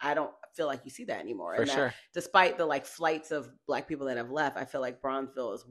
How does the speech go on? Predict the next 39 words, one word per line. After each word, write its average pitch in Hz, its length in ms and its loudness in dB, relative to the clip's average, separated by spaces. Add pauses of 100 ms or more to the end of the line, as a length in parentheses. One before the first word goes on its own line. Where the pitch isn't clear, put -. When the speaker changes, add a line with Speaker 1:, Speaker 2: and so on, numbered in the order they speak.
Speaker 1:
one 135 200 -2
of 123 120 -6
the 127 200 -2
areas 120 460 -6
that - 160 -12
still 78 240 -12
looks - 220 -16
like - 140 -18 (100)
that, - 140 -20 (100)
which 123 180 -18
is - 80 -14
shocking - 480 -12
to - 80 -20
me. - 260 -16
And 165 120 -6
maybe 139 240 -6
Hyde 135 200 -12
Park - 240 -12
too, 113 240 -12
I 113 80 -10
would - 140 -14
imagine. - 420 -16 (560)
But 233 160 12
anyway, 190 500 6
yes, 170 300 6
mom 175 260 6
will 185 100 2
push 190 220 0
back 156 260 2
very 156 280 6
hard 151 380 6
against 143 540 -2
you 151 160 -4
saying 139 380 -2
that 135 140 -2
she - 140 -10
grew 139 280 -2
up 127 140 -8
below 135 680 -2